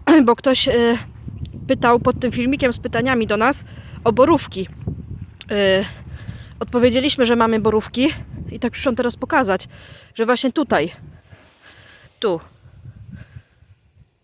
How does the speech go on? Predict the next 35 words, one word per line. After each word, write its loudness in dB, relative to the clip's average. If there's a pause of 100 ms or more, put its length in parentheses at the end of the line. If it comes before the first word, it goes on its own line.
(360)
są -8
borówki. -10 (440)
Także 0
nie 4
ca-, 2
nie 0
wszystkie, -2
ale 4
tutaj 2
większość. -4
Pierwszy -2
jest -2
agrest, 0 (960)
później -2
są -6
właśnie -4
chyba -2
już 0
dwie, -4
tak, -4
dwie -2
borówki, -2
później -4
jest -4
pigwa, 0 (380)
znowu 0
borówki, -2
później -4
dopiero 2
tamte 0
duże 0
na 0
końcu -4
to -6
są, -2